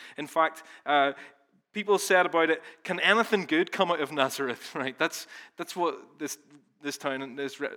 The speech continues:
the reputation this town had, like Newton Ards or something, you know? Like, sorry if you're from Newton Ards, but, like, no, it's one of those that I've really offended some people. But it's, uh, what town do you pick? Um, not Ballymena, anyway. Um,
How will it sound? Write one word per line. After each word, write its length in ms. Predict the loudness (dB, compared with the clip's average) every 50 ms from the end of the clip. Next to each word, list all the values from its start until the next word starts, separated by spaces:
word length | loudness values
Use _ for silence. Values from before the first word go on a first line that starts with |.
| -12 -10
the 160 | -10 -8 -6
reputation 440 | -4 -4 -4 -4 -4 -6 -4 -4 -6
this 100 | -8 -6
town 200 | -4 -4 -4 -2
had, 160 | -2 -2 -2
like 220 | -4 -6 -8 -10
Newton 220 | -12 -10 -6 -2 0
Ards 260 | 2 2 2 2 -2
or 40 | -6
something, 360 | -4 -6 -6 -6 -8 -10 -10
you 80 | -8
know? 260 | -6 -6 -6 -6 -8 -8
Like, 180 | -10 -12 -12 _ _ _ _
sorry 300 | -6 0 2 4 4 4
if 60 | 4
you're 100 | 0 -4
from 140 | -6 -6 -4
Newton 200 | -4 -6 -4 -4
Ards, 300 | -4 -2 -2 -2 -4 -6
but, 120 | -6 -4 -2
like, 200 | -2 -2 -2 -6 -14 -18 -18 -16 -8
no, 180 | -4 -2 -2
it's 200 | -2 -2 -4 0
one 120 | 0 2 2
of 60 | 2
those 220 | 0 -2 -4 -8 -12 _ _ _ _ -6
that 120 | -2 0
I've 160 | 0 0 0
really 160 | 0 -2 -2
offended 320 | -2 -2 -4 -8 -8 -6 -6
some 160 | -6 -6 -6
people. 260 | -6 -8 -8 -8 -10 -12 -16 -20 -12 -4
But 120 | 0 0 2
it's, 400 | 4 4 4 4 2 -2 -8 -8 -12 -20 -20 -20 -20 _ -8 0
uh, 500 | 4 6 8 8 8 8 8 6 2 -2 -8 -14 -20 -20 -20 -20 -20 _ _ _ _ _ _ _ 0
what 200 | 2 2 4 6
town 240 | 6 6 6 6 4
do 80 | 0
you 120 | 0 -2 0
pick? 300 | 2 2 0 0 0 -10 -18 -18 -20 _ _ _ -4
Um, 480 | 0 2 2 2 2 0 -2 -6 -12 -14 -18 _ _ _ _ _ _ -20 _ 0
not 220 | 2 4 4 4
Ballymena, 400 | 4 4 4 4 2 -2 -2 -2
anyway. 360 | -2 -2 -2 -2 -4 -4 -6 -10 -20 _ _ _ _ -6
Um, 320 | -2 -2 -2 -2 -2 -6